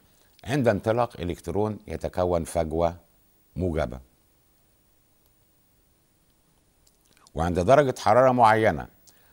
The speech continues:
يظل عدد الإلكترونات الحرة والفجوات الحرة ثابتا لكل درجة حرارة.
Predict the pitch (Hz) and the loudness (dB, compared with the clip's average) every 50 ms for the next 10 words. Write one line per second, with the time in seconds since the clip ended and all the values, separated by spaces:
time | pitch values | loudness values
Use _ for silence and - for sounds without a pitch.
0 | _ _ _ - 80 80 80 90 110 110 110 101 95 98 104 104 104 95 95 92 | _ _ _ -4 -4 -2 2 4 4 4 6 6 6 6 6 4 2 -2 -2 -4
1 | - 80 90 90 - - - 85 82 95 101 95 - 95 85 - - - 95 90 | -4 -4 -6 -8 -8 -6 -8 -6 -4 -2 -2 0 0 -2 -6 -4 0 0 0 2
2 | 92 90 87 85 80 - - 82 73 82 82 87 92 90 - 85 78 - - - | 2 2 2 2 0 -4 -8 -6 -4 -2 0 0 0 0 -2 -4 -8 -6 -4 -2
3 | 90 92 87 92 98 95 90 - - _ _ _ _ - - - - 87 87 82 | -2 0 2 4 4 4 2 -2 -16 _ _ _ _ -20 -12 -6 -4 -2 -2 -2
4 | 82 80 80 78 76 76 85 90 76 - 85 80 78 80 80 78 78 78 _ _ | -2 -2 -2 -4 -4 -4 -4 -6 -4 -4 -6 -4 -4 -4 -6 -8 -10 -12 _ _
5 | _ _ _ _ _ _ _ - 71 71 - 101 101 92 82 76 76 85 82 80 | _ _ _ _ _ _ _ -14 -12 -6 -4 -2 -2 -2 -2 -2 -2 -2 -2 -2
6 | 76 78 78 - - - 87 87 78 58 55 57 - | -4 -6 -8 -8 -6 -4 -2 -2 -2 -4 -8 -12 -16